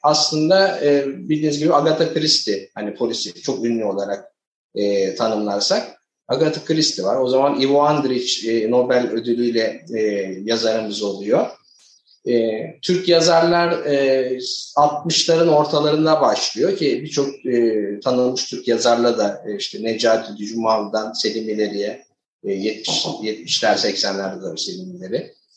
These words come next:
E, ondan sonra yani birçok tanıdığınız Türk yazarla da, e, çalışmamız oluyor.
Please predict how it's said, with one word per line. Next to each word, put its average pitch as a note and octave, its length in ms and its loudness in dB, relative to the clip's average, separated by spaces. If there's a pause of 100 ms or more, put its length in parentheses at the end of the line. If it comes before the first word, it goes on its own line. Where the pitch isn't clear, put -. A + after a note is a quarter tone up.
(200)
E, G2+ 760 -2
ondan B2 380 2
sonra A#2 380 0
yani B2+ 240 0
birçok F#3+ 380 -2
tanıdığınız D#3 500 2
Türk F3 180 -2
yazarla A2+ 480 2
da, D#3 280 0
e, C3+ 220 0
çalışmamız D#3 640 -2
oluyor. A#2 380 2